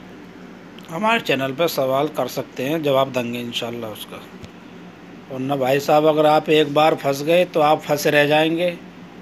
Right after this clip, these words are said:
फिर रोने से अलावा कुछ नहीं। इमरान भाई से मैंने ऑफ camera बात करी, उन्होंने अपने बारे में कई परेशानियां बताई, बोले ये, ये परेशानी आती थी मुझे। जाहिर सी बात है, camera चलता होता है तो हर एक को ये ज़्यादा परेशानी अपनी,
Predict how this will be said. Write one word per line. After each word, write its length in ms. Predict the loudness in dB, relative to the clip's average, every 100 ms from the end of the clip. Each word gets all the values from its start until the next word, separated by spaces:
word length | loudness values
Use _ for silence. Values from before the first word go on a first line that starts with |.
| -18 -8
फिर 160 | -4 -4 -6 -10 -10 -4
रोने 340 | 0 2 2
से 120 | 2
अलावा 280 | 4 4 2
कुछ 200 | 0 -2 -2
नहीं। 140 | -4 -6 _ _ -20 -20 -20 -20 -20 -20 -20 -20 -8
इमरान 440 | -4 0 2 2 2
भाई 200 | 2 2
से 120 | -2
मैंने 220 | 0 2
ऑफ 260 | 2 2 0
camera 320 | -2 0 0
बात 220 | 2 0 0
करी, 200 | -2 0
उन्होंने 300 | 0 0 0
अपने 240 | -2 -2
बारे 220 | 0 0
में 140 | 0 -2
कई 140 | -2 -2
परेशानियां 520 | -4 -4 -4 -4 -4
बताई, 240 | -2 -4
बोले 220 | -2 -2 -2
ये, 240 | 0 0
ये 60 | -2
परेशानी 460 | -2 -4 -6 -8 -8
आती 240 | -6 -6
थी 160 | -6 -6
मुझे। 300 | -6 -8 -14 -18 -20 -20 -20 -20 -20 -20 -20 -20 -20 -20 -20 -20 -12 -2
जाहिर 220 | -2 -2
सी 120 | -2
बात 240 | -2 -2
है, 60 | -4
camera 300 | -4 -2 -2
चलता 280 | -4 -6 -4
होता 300 | -4 -4 -4 -4
है 60 |
तो 160 | -4 -6
हर 160 | -4 -6
एक 120 | -6
को 100 | -4
ये 240 | -4 -4
ज़्यादा 240 | -4 -4 -4
परेशानी 480 | -8 -10 -8 -8 -10
अपनी, 300 | -10 -10